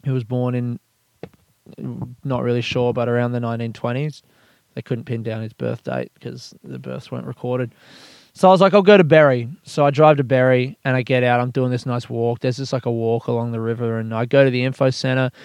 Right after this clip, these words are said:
Same thing. I asked, there's a couple ladies at the info centre. I'm like, "Hey, do you guys know anything about the Indigenous history of the place?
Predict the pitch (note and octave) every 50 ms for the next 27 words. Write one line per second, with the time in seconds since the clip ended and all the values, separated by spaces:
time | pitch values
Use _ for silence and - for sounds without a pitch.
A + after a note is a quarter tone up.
0 | - _ _ - - E3 D#3+ D3+ - G3+ G#3+ G#3+ F#3+ E3+ E3 D#3+ D#3+ E3 D#3 -
1 | - F#3 F3 E3 E3 F3 E3+ D3 - - - - G3 E3 E3+ F3 E3+ E3+ E3+ F3
2 | F3 E3+ D#3 F3 - E3 E3 D#3+ D3+ F3 E3 D#3 - - E3+ E3 E3 E3 D#3+ D#3+
3 | D#3+ D#3 - - D#3 D#3 D3 D3+ D3+ D#3 D3+ D3+ C3 D3 D3+ D3+ D3 D3 C#3+ -
4 | D#3 D3 D3 C#3+ C#3+ C#3 - - C3+ C3 B2+ C#3 C3+ B2+ C3+ C3+ B2+ - - C#3
5 | C3 - - D3 C#3 C3+ B2+ B2 C3+ - - C3 C3+ C3+ C#3 - - -